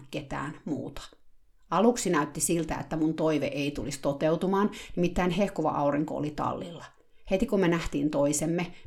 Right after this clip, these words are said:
me molemmat purskahdettiin itkuun. Me seisottiin Leon karsinassa ja halattiin toisiamme kyynelten valuessa poskia pitkin. Mä olen tähän saakka kyennyt jotenkuten hillitsemään itseni,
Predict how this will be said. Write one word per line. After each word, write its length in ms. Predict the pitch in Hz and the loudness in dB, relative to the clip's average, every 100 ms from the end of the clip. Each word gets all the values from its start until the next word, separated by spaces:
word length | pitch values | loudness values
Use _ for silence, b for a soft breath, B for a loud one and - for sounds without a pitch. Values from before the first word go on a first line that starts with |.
| - | -2
me 60 | |
molemmat 460 | 175 160 151 143 139 | 2 4 6 2 0
purskahdettiin 800 | 151 151 - 151 - - 139 139 | -4 -4 -6 -8 -8 -8 -6 -4
itkuun. 580 | 139 143 - - - - - b b - | -6 -10 -12 -10 -10 -12 -16 b b -2
Me 60 | |
seisottiin 580 | 202 196 196 - 175 175 | 4 4 4 0 2 6
Leon 220 | 190 156 | 6 6
karsinassa 680 | 156 156 156 151 143 - - - | 4 2 2 0 -2 -2 -4 -4
ja 100 | 165 | -4
halattiin 540 | 175 175 151 - 220 196 | 0 0 0 0 0 2
toisiamme 580 | 170 156 156 143 147 147 | 2 2 0 0 0 0
kyynelten 560 | 165 143 147 151 185 156 | -2 0 0 -2 -2 0
valuessa 460 | 147 147 156 165 - | 0 0 0 -2 -2
poskia 440 | - - - - - | -6 -6 -10 -12 -10
pitkin. 460 | - - - - - - - _ _ | -10 -12 -16 -20 -20 -20 -20 _ _
Mä 60 | 196 | 2
olen 160 | 226 214 | 2 4
tähän 260 | 190 196 | 2 2
saakka 300 | 185 147 - | 0 -2 -4
kyennyt 480 | 143 170 156 143 147 | -2 2 4 4 2
jotenkuten 580 | 160 190 160 - 139 135 | 0 0 0 -2 -4 -2
hillitsemään 680 | 147 135 139 139 131 123 127 | 4 4 2 -2 -2 -4 -6
itseni, 460 | 131 131 165 202 | -6 -4 0 2